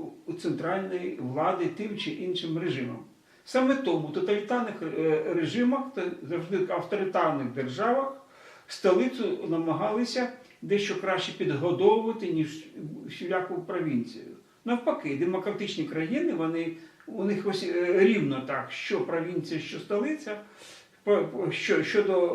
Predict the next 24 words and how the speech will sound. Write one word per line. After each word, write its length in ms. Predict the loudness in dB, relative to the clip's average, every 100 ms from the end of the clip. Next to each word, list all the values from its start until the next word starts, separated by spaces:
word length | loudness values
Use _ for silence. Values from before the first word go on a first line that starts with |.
| 0 2
того, 160 | 2
що 180 | 2 -2
те, 180 | 2 2
що 160 | 2
стосується 920 | -4 -4 -4 0 4 4 2 0 -2 -2 -8 -20 -20 -4
добробуту, 680 | 4 6 8 4 4 -2 -2 0
майже 360 | 2 2 0 -2
воно 260 | 0 -2
чи 160 | 2 4
однаково, 580 | 4 4 2 2 4 6
або 300 | 4 4 0
дуже 280 | 0 -2
близько. 440 | -4 -8 -10 -14 -20 -20 _ _ _ _ _ _ _ _ _ -20 -20 -20 -20 -20 _ -6
Так 200 | -2 2
от, 300 | 0 0 2
е, 480 | 6 8 10 8 6
давайте 360 | 4 4 2
подивимося 560 | -2 -4 0 2 0 0
на 80 | 0
те, 240 | 4 4
який 240 | 4 2 -2
повинен 380 | 0 0 0
бути 280 | -4 -4 -2
мер, 380 | -2 0 0